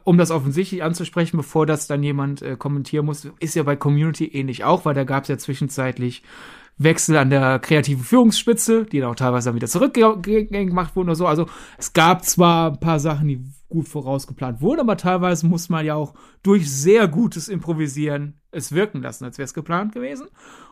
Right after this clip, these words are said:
Und das funktioniert halt im M C U und erst recht in Spider-Man No Way Home auch sehr gut. Aber eine andere Kunst ist es ja auch, man kann natürlich ununterbrochen Referenzen raushauen und sagen,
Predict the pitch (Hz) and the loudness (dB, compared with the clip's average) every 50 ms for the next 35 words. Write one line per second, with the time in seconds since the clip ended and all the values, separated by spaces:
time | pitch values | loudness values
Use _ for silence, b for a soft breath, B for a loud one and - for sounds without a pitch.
0 | B B - 160 156 175 165 - - - _ _ _ _ _ _ - 190 185 175 | B B -8 -4 -2 -4 -4 -4 -10 -16 _ _ _ _ _ _ -4 -4 -4 -4
1 | - 175 170 180 175 165 165 160 160 180 175 175 175 180 175 - - 165 160 165 | -2 0 0 0 0 -2 -4 -4 -4 -6 -10 -8 -6 -8 -8 -6 -6 -4 -4 -2
2 | 185 196 196 214 214 _ _ _ _ _ _ - 185 175 - - 160 151 - 156 | -2 -4 -4 -8 -10 _ _ _ _ _ _ -10 -10 -8 -6 -6 -6 -4 -4 -6
3 | 165 170 175 170 165 - - 156 156 156 156 151 151 143 143 147 135 127 131 - | -6 -4 -6 -8 -10 -8 -6 -6 -4 -4 -4 -4 -4 -2 -2 -4 -4 -6 -6 -8
4 | 131 139 143 - 185 170 165 196 247 330 - B B B B B B B B B | -8 -8 -8 -6 -6 -6 -4 -6 -8 -8 -10 B B B B B B B B B
5 | 190 220 240 226 185 170 165 - 160 214 285 330 294 247 214 - - - 233 214 | 4 6 6 6 6 4 4 4 4 4 4 4 4 2 2 2 4 4 4 4
6 | 214 214 - 208 185 208 185 - 208 196 202 - - b b b b b b 175 | 4 2 -2 -8 -6 -6 -4 -2 -2 -2 -4 -6 -10 b b b b b b 2
7 | 190 208 - - 202 233 269 294 202 175 - - 208 175 156 - - - 302 339 | 2 2 2 2 2 4 4 4 2 2 2 4 4 4 4 2 0 -2 -2 -2
8 | 349 262 226 202 175 - 202 202 - 208 185 170 165 165 - 160 143 165 202 240 | 0 0 0 -2 0 0 0 2 2 2 2 2 0 0 -2 -2 0 0 0 0
9 | - - 180 143 131 131 139 147 147 - 175 196 214 185 165 147 165 175 170 170 | -2 -2 -4 -2 -2 -2 -2 -2 0 0 0 0 2 0 0 0 2 2 2 2
10 | 165 165 156 | 2 0 -2